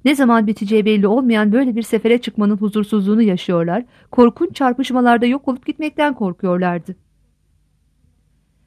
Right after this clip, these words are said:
Her biri Firavun'un sonu felaketle bitecek olan bir serüvene atılmak yerine kuzeydoğu sınırını güçlendirmekle yetineceğini umuyordu.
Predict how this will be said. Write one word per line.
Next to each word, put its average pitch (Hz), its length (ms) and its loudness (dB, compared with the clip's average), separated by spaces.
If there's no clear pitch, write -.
Her 359 220 2
biri 359 240 4
Firavun'un 294 440 0
sonu 302 240 -2
felaketle 285 600 0
bitecek 262 360 -2
olan 254 280 4
bir 254 100 -2
serüvene 247 440 0
atılmak 196 440 -2
yerine 196 340 0
kuzeydoğu 294 500 0
sınırını 269 340 -2
güçlendirmekle 262 680 0
yetineceğini 185 520 -2
umuyordu. 175 440 -2